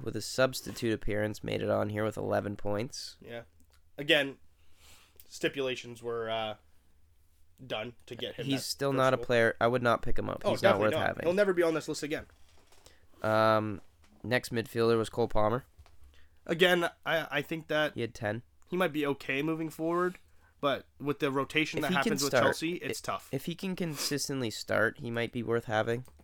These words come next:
Speaker 2: He's been very good. Even for City, he was very good at the beginning of the season.
Speaker 1: He was good.
Speaker 2: Yeah.
Speaker 1: Yeah. Wasn't really putting the ball in the yet, net yet, but,
Speaker 2: No.
Speaker 1: uh,
Speaker 2: It's nice that he got, they let him take the penalty and kinda just get
Speaker 1: yeah, I
Speaker 2: off
Speaker 1: was
Speaker 2: the
Speaker 1: sur-,
Speaker 2: blocks.
Speaker 1: I was pretty surprised by that
Speaker 2: Me
Speaker 1: pen.
Speaker 2: too.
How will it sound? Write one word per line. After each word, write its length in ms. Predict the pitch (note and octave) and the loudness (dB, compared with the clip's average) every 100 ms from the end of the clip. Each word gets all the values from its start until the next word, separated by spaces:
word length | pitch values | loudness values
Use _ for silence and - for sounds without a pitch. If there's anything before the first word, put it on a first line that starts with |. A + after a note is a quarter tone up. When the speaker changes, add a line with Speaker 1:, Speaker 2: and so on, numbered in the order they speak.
| - - | -20 -8
Speaker 2:
He's 220 | - B3 A#3+ | 0 2 4
been 240 | G3 D3+ | 2 4
very 300 | A#2 D#3+ C#3+ | 4 4 4
good. 240 | C3+ C3 | 2 0
Even 260 | D3+ G#3 D#4+ | 0 0 0
for 140 | G#3+ | 0
City, 260 | - G#3+ G#3+ | 0 0 0
he 140 | - | -2
was 160 | C3 A2 | -6 -6
very 200 | G#2+ G2 | -8 -10
good 200 | G2 F#2 - _ | -10 -14 -18 _
at 100 | - | -14
the 60 | C3+ | -10
beginning 260 | B2+ C#3+ C#3+ | -6 -4 -4
of 80 | |
the 60 | B2+ | -4
season. 320 | - D3 G2 - - - - - | -6 -6 -8 -20 -20 -20 -20 -20
Speaker 1:
He 140 | - A2+ | -4 -4
was 140 | B2+ | 0
good. 420 | B2+ C3+ A2 A#2+ - | 4 4 4 -2 -12
Speaker 2:
Yeah. 160 | - B2 | 0 0
Speaker 1:
Yeah. 240 | G#2 G#2+ A2 - - | 2 -2 -6 -16 -10
Wasn't 260 | B2+ B2+ A#2+ | -6 -4 -2
really 220 | A#2 A2 | -2 -2
putting 240 | - A2+ | -4 -6
the 80 | G#2 | -4
ball 180 | G2+ G#2 | -2 -2
in 120 | A2+ | -2
the 100 | A2 | -4
yet, 180 | A2+ A2 A#2 | -4 -4 -2
net 240 | A#2 - | -2 -2
yet, 280 | - B2+ - - | -4 -4 -4 -4
but, 140 | - | 0
Speaker 2:
No. 180 | D3 - - - | 2 0 -6 -10
Speaker 1:
uh, 280 | - - A2+ - F3 | -6 -6 -8 -8 -4
Speaker 2:
It's 120 | - | 2
nice 180 | A3 G3 | 4 4
that 100 | E3+ | 2
he 80 | |
got, 240 | D#3+ D3 - - C3+ | 2 2 -2 -8 -4
they 140 | C#3+ | 0
let 160 | C3+ B2+ | 0 0
him 80 | |
take 160 | B2 C3 | -4 -8
the 80 | - | -6
penalty 420 | B2 A#2+ B2 A#2+ | -4 -2 -2 -2
and 200 | G2+ G2 - - | -4 -10 -16 -10
kinda 220 | B2 G#2+ | -8 -6
just 200 | G#2+ G2+ | -8 -8
get 100 | A2+ | -4
Speaker 1:
yeah, 40 | G#2+ | -2
I 0 | |
Speaker 2:
off 60 | |
Speaker 1:
was 60 | A#2 | -2
Speaker 2:
the 20 | |
Speaker 1:
sur-, 60 | A#2+ | -4
Speaker 2:
blocks. 320 | G2+ G2+ - | -6 -10 -6
Speaker 1:
I 60 | A2+ | -2
was 120 | B2 | -2
pretty 200 | - C#3 | -2 -4
surprised 400 | - - G#2 G2+ | -2 0 0 0
by 100 | G2+ | -4
that 200 | F#2 F#2+ | -4 -4
Speaker 2:
Me 120 | B2+ C3+ | -2 -2
Speaker 1:
pen. 80 | |
Speaker 2:
too. 120 | - | -4